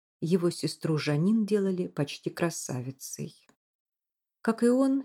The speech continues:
и их родители, она была худощавой и смуглой, но кожа у неё была светлее, кость легче, а глаза больше. Ей исполнился сорок один год,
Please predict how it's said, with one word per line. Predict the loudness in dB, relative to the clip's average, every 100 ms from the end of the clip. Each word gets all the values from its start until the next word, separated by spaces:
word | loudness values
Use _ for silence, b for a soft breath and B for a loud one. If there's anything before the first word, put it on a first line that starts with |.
| -2
и | 2 2
их | 2
родители, | 0 0 0 -4 -2 -4 -4 -8 -14 _ _
она | 2 4 4
была | 2 0
худощавой | -2 0 0 0 -2 -2 0 -2
и | -2
смуглой, | -6 -2 2 2 0 0 0 -4 _ _ _ _ _ 2
но | 2
кожа | 4 2 2 0
у | 0
неё | 2 2 0 -4 -6 -6
была | 0 0 0
светлее, | 0 -2 0 -2 0 0 -4 -8 -12 _ _ _
кость | 0 0 0 -8 -6 0
легче, | 2 0 -4 -10 -6 -8 -10 _ _ -6
а | -2
глаза | 0 -2 -2 -4 -4 -4
больше. | -2 -2 -4 -8 -10 -8 -10 -12 _ _ _ _ _ _ _ _ _
Ей | 2 4 4
исполнился | 0 0 4 4 4 0 -12
сорок | 0 2 2 0
один | 0 2 2
год, | 2 0 -2 -12